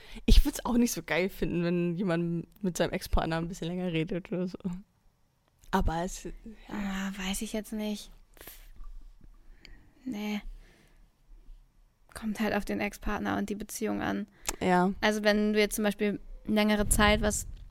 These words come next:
Speaker 2: mit jemandem hattest, du warst aber nie mit dem zusammen und hast nach wie vor noch mit dem Kontakt und ihr seid jetzt irgendwie befreundet, würdest du das schlimm finden?
Speaker 1: Ja, dann ist was ganz anderes.
Speaker 2: Frag für einen Freund.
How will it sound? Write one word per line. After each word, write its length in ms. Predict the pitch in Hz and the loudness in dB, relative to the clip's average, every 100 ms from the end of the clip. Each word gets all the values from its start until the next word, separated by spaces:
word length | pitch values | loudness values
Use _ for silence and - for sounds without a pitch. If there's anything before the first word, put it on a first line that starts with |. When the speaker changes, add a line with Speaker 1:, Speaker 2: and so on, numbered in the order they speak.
| - - - _ - - | -20 -20 -20 _ -18 -6
Speaker 2:
mit 100 | 240 | -2
jemandem 360 | 220 214 208 208 | 2 2 2 4
hattest, 320 | 226 233 226 | 4 4 2
du 40 | 208 | 4
warst 200 | 214 - | 4 4
aber 200 | 208 202 | 0 2
nie 340 | 208 220 220 - - - - - | 4 6 4 0 -16 -20 -8 -4
mit 160 | 208 | 4
dem 160 | 214 208 | 6 4
zusammen 480 | 196 208 208 208 196 | 0 6 6 6 2
und 140 | 196 | 2
hast 160 | 190 208 | 0 2
nach 180 | 196 | 0
wie 60 | 208 | 0
vor 160 | - 202 | 0 2
noch 120 | 196 | 2
mit 140 | 190 | 0
dem 120 | 196 185 | -4 -4
Kontakt 340 | 190 202 - | -4 -4 -2
und 80 | 196 | -2
ihr 80 | 202 | 0
seid 160 | 196 | -2
jetzt 140 | 208 - | -2 -2
irgendwie 180 | 196 | -2
befreundet, 640 | 196 208 - 226 226 247 - _ _ | -2 -2 2 4 4 0 -4 _ _
würdest 220 | 220 - | -8 -2
du 40 | 208 | -2
das 100 | 220 | 0
schlimm 180 | 226 226 | 0 0
finden? 260 | - 247 | -2 0
Speaker 1:
Ja, 340 | 208 269 302 214 | 4 6 6 8
dann 200 | 233 220 | 8 8
ist 160 | - | 6
was 140 | 220 - | 0 4
ganz 200 | 208 - | 4 4
anderes. 1000 | 196 190 185 180 - - - - - - - - - - 240 | 2 0 -2 -6 -12 -10 -10 -8 -6 -8 -10 -12 -14 -14 -8
Speaker 2:
Frag 220 | - 196 | -4 -2
für 80 | 214 | -2
einen 80 | 202 | -4
Freund. 340 | - - | -6 -8